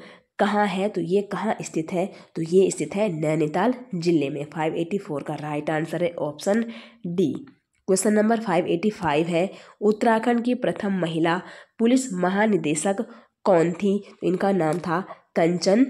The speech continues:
चौधरी भट्टाचार्य। फ़ाइव एटी फ़ाइव का राइट आंसर है ऑप्शन ए। नेक्स्ट क्वेश्चन है यहाँ पे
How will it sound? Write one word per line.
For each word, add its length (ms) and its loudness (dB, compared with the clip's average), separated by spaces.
चौधरी 600 2
भट्टाचार्य। 760 -2
फ़ाइव 220 0
एटी 220 0
फ़ाइव 260 -4
का 140 -6
राइट 320 -4
आंसर 320 0
है 140 0
ऑप्शन 500 0
ए। 340 -2
नेक्स्ट 480 0
क्वेश्चन 300 2
है 120 4
यहाँ 260 -2
पे 140 4